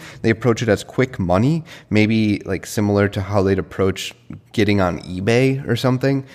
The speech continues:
Um, and the problem with that is it is a profession. You have to take it as a professional, um, in order to not be a crappy agent. So, um,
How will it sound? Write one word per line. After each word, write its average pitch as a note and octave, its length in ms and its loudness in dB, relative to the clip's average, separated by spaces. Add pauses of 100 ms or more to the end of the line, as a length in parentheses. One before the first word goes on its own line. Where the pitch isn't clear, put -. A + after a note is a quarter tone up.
(200)
Um, G#2 380 2
and A#2 280 0 (200)
the A2+ 100 -4
problem D#3 540 2
with G#2+ 180 0
that F2 340 2
is F#2+ 380 -2 (120)
it G#2+ 260 -4
is B2 180 2
a A#2+ 60 0
profession. G2 680 0
You G2+ 80 0
have F#2+ 80 -2
to G#2 80 -2
take G2+ 240 -2
it F#2+ 180 -2 (600)
as G2+ 200 -2
a G2 40 -2
professional, G2 840 0 (300)
um, F2 440 2 (160)
in G2 240 -2
order G2+ 400 4
to F#2 380 -4
not F#2+ 260 0
be A#2 140 -4
a G#2+ 40 0
crappy F#2+ 440 -2
agent. F#2 500 -4
So, G#2+ 340 0 (400)
um, G2 520 2